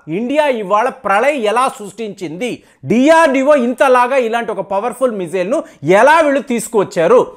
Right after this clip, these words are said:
ఇది చైనా వాళ్ళ సమస్య. అంటే రష్యా వాళ్ళు ఏమంటున్నారు, మొన్న చూడండి ఆ వింటర్ ఒలింపిక్స్లో వ్లాదిమిర్ పుతిన్ గారు ఒక మాట మాట్లాడుతున్నాడు, "చైనాతో మాకు ఉండే ఫ్రెండ్‌షిప్ అనేది లిమిట్‌లెస్" అన్నాడు. మీకు ఏ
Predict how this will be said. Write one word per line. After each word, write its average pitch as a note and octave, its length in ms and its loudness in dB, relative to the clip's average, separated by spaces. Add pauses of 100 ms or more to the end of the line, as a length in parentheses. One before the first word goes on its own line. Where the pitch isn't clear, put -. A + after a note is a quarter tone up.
(120)
ఇది F#3 220 -2 (100)
చైనా A#3 340 2
వాళ్ళ F#3 260 2
సమస్య. A3 520 -4 (420)
అంటే D#4+ 240 2
రష్యా C4 480 2
వాళ్ళు D4 220 6
ఏమంటున్నారు, C4 540 4
మొన్న B3 400 -2
చూడండి C4 260 0
ఆ - 20 2
వింటర్ B3 380 0
ఒలింపిక్స్లో B3+ 600 -2
వ్లాదిమిర్ C#4+ 600 -2
పుతిన్ A#3+ 280 -8
గారు C4+ 120 0
ఒక B3 100 -2
మాట A3+ 300 -2
మాట్లాడుతున్నాడు, A3 680 -2 (520)
"చైనాతో E4 580 2
మాకు C#4 520 0
ఉండే C4+ 340 0
ఫ్రెండ్‌షిప్ B3 540 -8
అనేది A#3 220 -6
లిమిట్‌లెస్" D#4+ 720 0
అన్నాడు. A3+ 420 -4 (500)
మీకు F#3 160 -8
ఏ F#3+ 280 6